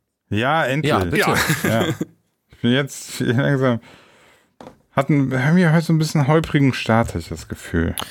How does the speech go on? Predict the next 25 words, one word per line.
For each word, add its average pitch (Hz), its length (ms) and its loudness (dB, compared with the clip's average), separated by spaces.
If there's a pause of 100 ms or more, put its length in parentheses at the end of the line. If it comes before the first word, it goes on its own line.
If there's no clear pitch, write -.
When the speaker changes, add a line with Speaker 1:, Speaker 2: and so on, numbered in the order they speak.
(180)
Speaker 2:
Ja, 123 200 2
ich 143 160 0
war 120 100 0
auch 107 200 0
nicht 107 180 -4
so 82 120 -8
richtig 76 260 -8
gut - 220 -16
drauf. - 180 -12
Speaker 1:
Was 123 80 0
Speaker 3:
So-, 147 100 4
Speaker 1:
ist 156 140 -2
los? 156 260 0
Speaker 3:
soll 170 120 4
ich 196 80 4
euch 170 100 4
noch 175 80 2
Speaker 1:
Dann 170 80 4
Speaker 3:
mal 165 80 6
Speaker 1:
la-, 156 140 4
dann 165 160 2
machen 214 140 2
wir 196 60 2
grad 185 220 -2
noch, 185 160 -2